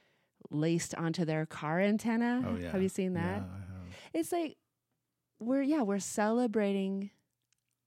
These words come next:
Speaker 1: a dead body. We're decorating our car now with somebody's dead body.
Speaker 2: Yeah, it's
Speaker 1: You know?
Speaker 2: strange.
Speaker 1: It
Speaker 2: Like, when you really think about it, I know it's, like, accepted. And like you said, we use the, we, we always talk about the power of culture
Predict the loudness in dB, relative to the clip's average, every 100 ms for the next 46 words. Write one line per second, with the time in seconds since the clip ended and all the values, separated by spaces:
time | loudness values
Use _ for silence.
0 | _ -4 0 2 2 0 -2 -2 -2 -2
1 | -4 -8 _ -4 2 2 2 2 2 2
2 | 0 -2 -4 -4 -2 -2 -2 -4 -4 -6
3 | -4 -4 -4 -6 -14 _ -4 -2 0 -2
4 | -4 -2 -2 0 -2 -4 -4 -4 -4 -4
5 | -6 -6 -6 -2 -2 -2 -4 -8 -12 -8
6 | -4 -4 -8 -20 _ 4 8 8 8 6
7 | 4 4 2 0 -4 -4 2 4 4 0
8 | -2 -4 -6 -2 -4 -2 -2 -2 -2 0
9 | 0 0 -2 -2 -2 -2 0 2 0 -2
10 | -4 -4 -8 -8 -6 -4 -4 -6 -8 -8
11 | -6 -6 -4 -4